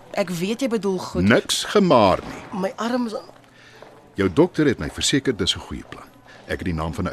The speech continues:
Speaker 2: uitstekende suster wat jou wond sal versorg as dit nodig is. Nog besware?
Speaker 1: Lyk nie asof dit veel gaan help nie. As Chris Lingervelder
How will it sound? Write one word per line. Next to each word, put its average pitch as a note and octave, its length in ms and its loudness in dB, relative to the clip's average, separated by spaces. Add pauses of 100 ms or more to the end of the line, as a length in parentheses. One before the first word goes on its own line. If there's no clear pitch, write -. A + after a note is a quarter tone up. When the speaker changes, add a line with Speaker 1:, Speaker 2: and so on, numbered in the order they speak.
Speaker 2:
uitstekende G3+ 480 2
suster A#2+ 340 2 (220)
wat D#2+ 140 -4
jou D2+ 120 -4
wond F#2 220 -2
sal C#3 200 2
versorg - 520 -2
as - 260 2
dit A#2+ 180 4
nodig F2+ 360 0
is. - 200 -8 (1300)
Nog - 160 4
besware? G3+ 420 4 (720)
Speaker 1:
Lyk F3 240 -6
nie F#3+ 80 -2
asof D#3+ 180 -6
dit D#3+ 120 -8
veel E3 220 -2
gaan D#3+ 180 -8
help D#3 280 -2
nie. D3+ 140 -6 (640)
As G3 160 -8
Chris A#3 280 -2
Lingervelder G3+ 580 0